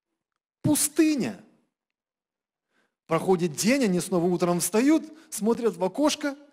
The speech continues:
Что они видят? Пустыня. Моисей, где обетованная земля?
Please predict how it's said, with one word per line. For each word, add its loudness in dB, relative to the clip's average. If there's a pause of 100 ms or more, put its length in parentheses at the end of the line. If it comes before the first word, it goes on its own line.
(480)
Что -2
они -2
видят? 0 (1080)
Пустыня. 0 (1600)
Моисей, -4 (1400)
где 2
обетованная -2
земля? -6